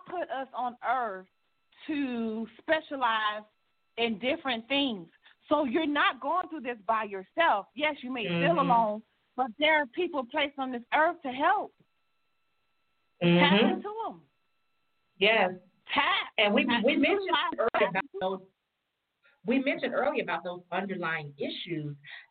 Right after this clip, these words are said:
Speaker 2: That, and, and that's
Speaker 1: Mm-hmm.
Speaker 2: where, you know, having a therapist can help you unpack other things that you're feeling. 'Cause like we said, when you have all this baggage, you just keep loading on.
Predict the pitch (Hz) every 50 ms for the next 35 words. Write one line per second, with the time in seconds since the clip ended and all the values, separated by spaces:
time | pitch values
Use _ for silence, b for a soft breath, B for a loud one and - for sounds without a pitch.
0 | B 147 185 254 285 - - 208 190 190 - - 185 190 190 208 269 208 202 214
1 | 220 202 190 180 175 175 170 - _ - 165 220 226 185 190 202 226 214 202 185
2 | 170 165 160 - - - 208 226 269 269 254 - - 220 196 - - 170 165 170
3 | 170 220 208 190 196 - 185 190 190 - - 185 190 185 170 170 - - - 285
4 | 339 339 339 - _ _ - - b b b b b b _ _ _ - 190 180
5 | - - 175 170 160 143 _ _ _ - - 143 170 160 - - _ _ _ _
6 | - 302 320 247 233 240 - 196 170 143 165 160 156 - 170 170 170 175 - -
7 | 370 - 165 160 165 165 165 233 269 311 269 - - - 165 175 - _ _ -
8 | - 143 147 165 202 294 349 240 - 233 147 143 - - - _ B B B B
9 | B B B B 185 - 349 262 196 196 202 - 269 240 - 156 151 165 170 202
10 | 226 247 254 240 254 - - - - 156 127 101